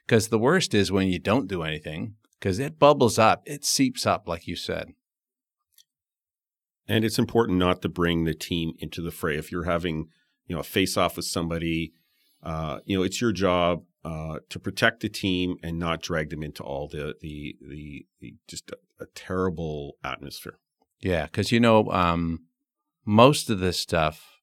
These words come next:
Speaker 1: as I said earlier, comes from fear. And fear creates a belief that I'm right. And what often happens is when you have fear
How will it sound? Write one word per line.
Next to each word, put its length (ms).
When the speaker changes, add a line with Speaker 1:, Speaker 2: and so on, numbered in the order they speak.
Speaker 1:
as 200
I 60
said 240
earlier, 300
comes 340
from 280
fear. 720
And 280
fear 640
creates 640
a 160
belief 640
that 160
I'm 320
right. 640
And 220
what 220
often 400
happens 720
is 320
when 560
you 140
have 260
fear 760